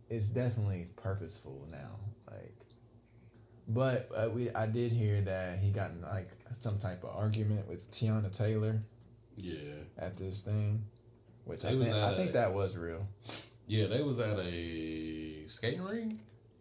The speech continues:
Speaker 1: Yeah, 'cause it was Chris Brown's birthday. They was throwing him a party.
Speaker 2: Yeah. And he was getting in an argument, and I think Usher and a couple other people was, like, pushing him back, like, trying to get him away from her or whatever.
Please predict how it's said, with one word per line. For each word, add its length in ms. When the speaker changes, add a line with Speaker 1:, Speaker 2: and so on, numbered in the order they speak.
Speaker 1:
Yeah, 360
'cause 200
it 40
was 160
Chris 240
Brown's 320
birthday. 500
They 80
was 100
throwing 240
him 140
a 60
party. 360
Speaker 2:
Yeah. 240
And 80
he 60
was 120
getting 160
in 120
an 60
argument, 600
and 380
I 80
think 240
Usher 360
and 180
a 60
couple 280
other 180
people 480
was, 140
like, 240
pushing 360
him 200
back, 440
like, 320
trying 240
to 60
get 100
him 100
away 240
from 160
her 220
or 60
whatever. 420